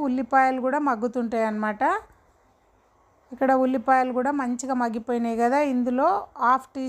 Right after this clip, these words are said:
స్పూన్ వరకు మెంతులు వేస్తున్నా. మెంతులు కానీ మెంతిపిండి కానీ వేస్తే కోడిగుడ్ల పులుసు కానీ టమాటా చారు కానీ చాలా బాగుంటుంది,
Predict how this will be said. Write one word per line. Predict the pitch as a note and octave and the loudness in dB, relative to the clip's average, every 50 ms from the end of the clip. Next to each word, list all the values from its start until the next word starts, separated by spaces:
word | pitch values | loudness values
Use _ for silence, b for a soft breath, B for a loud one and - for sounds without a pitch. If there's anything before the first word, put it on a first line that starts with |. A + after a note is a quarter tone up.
| - | -8
స్పూన్ | - - - C4+ B3+ B3+ B3+ | -8 -8 -6 -6 -2 0 0
వరకు | B3 A#3+ B3 A#3+ D4+ D4 C#4+ | 0 0 -2 -2 -4 -4 -2
మెంతులు | C4 A#3+ A#3 A3+ C4+ C4 B3+ A#3+ | -2 -2 -2 -2 -2 0 0 2
వేస్తున్నా. | A#3 A3+ A3+ - - A#3+ A#3 A#3 B3+ D4+ F#4+ G#4 b b b b b b b b b _ - | 0 0 -2 -4 -4 -4 -2 0 0 0 -2 -4 b b b b b b b b b _ -2
మెంతులు | A#3+ B3+ C4 C#4 C4+ - D#4 D4+ D4+ C#4+ C4+ | 0 2 2 2 2 2 0 2 2 4 4
కానీ | C4 C4 C#4 D4+ D#4 D4 | 4 2 0 -2 -2 -2
మెంతిపిండి | C4+ B3+ B3 - A#3+ - C#4+ C#4 C4+ C#4 B3 C4 | -2 -2 -4 -6 -6 -4 -2 -2 0 0 2 2
కానీ | B3+ B3+ B3+ C4 B3 B3 | 2 2 0 0 0 0
వేస్తే | B3 A#3+ - - - C#4+ D#4 F4 F#4+ G4+ - - - _ - | -2 -2 -4 -6 -4 -2 0 0 0 -2 -4 -8 -10 _ -2
కోడిగుడ్ల | C4+ C4 C4+ C4+ B3+ C4+ B3 A3+ C4 B3+ C4 C4+ | 0 0 0 0 0 0 0 0 0 0 0 0
పులుసు | C4 B3+ C4 B3 - C4 A#3+ A#3+ | 0 0 0 -2 -2 0 2 2
కానీ | A#3+ A#3 B3 C#4 B3 - | 4 2 2 0 0 0
టమాటా | B3+ A#3+ A#3+ B3 B3 A#3 C4 B3 - | 0 2 2 0 0 -2 -4 -2 0
చారు | C4+ B3 B3 A#3+ A#3 A#3+ | 0 0 2 2 0 0
కానీ | A#3+ C4 C#4+ C4+ - | 0 -2 -2 -2 0
చాలా | C4 A#3+ A#3+ B3 C4 B3+ A3+ A#3 | 2 2 2 2 2 2 2 2
బాగుంటుంది, | A3+ A3+ A3+ A3+ A3 A3+ A3+ A3 A#3+ D#4 | 4 4 2 0 -2 -4 -4 -4 -4 -6